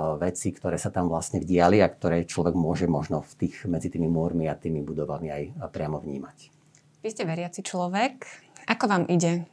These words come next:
Speaker 2: táto viera a veda dokopy?
Speaker 1: Keď som bol mladší, tak samozrejme sa mi to na prvý pohľad všetko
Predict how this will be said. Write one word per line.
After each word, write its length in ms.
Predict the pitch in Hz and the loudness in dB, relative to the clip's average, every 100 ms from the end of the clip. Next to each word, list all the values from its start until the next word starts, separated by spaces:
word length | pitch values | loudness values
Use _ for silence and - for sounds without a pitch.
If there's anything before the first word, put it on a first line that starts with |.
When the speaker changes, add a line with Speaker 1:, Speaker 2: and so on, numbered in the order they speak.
| - | -12
Speaker 2:
táto 320 | 160 165 151 - | -6 -4 -4 0
viera 400 | 170 185 180 - | 2 2 0 0
a 80 | |
veda 240 | 156 156 156 | 0 2 0
dokopy? 480 | 151 - 151 147 - _ _ _ _ _ _ - - - | -2 -4 -8 -8 -10 _ _ _ _ _ _ -20 -20 -2
Speaker 1:
Keď 160 | 165 180 | 6 10
som 80 | |
bol 80 | 156 | 10
mladší, 480 | 95 92 - 113 123 | 10 8 8 10 10
tak 240 | 135 101 | 10 4
samozrejme 480 | - 104 101 107 92 | 4 4 6 6 4
sa 80 | 95 | 6
mi 80 | 95 | 4
to 160 | 95 | 6
na 80 | 87 | 4
prvý 240 | 87 101 90 | 6 6 8
pohľad 400 | 90 87 85 - | 6 6 4 2
všetko 480 | - 87 - - | -4 -4 -4 2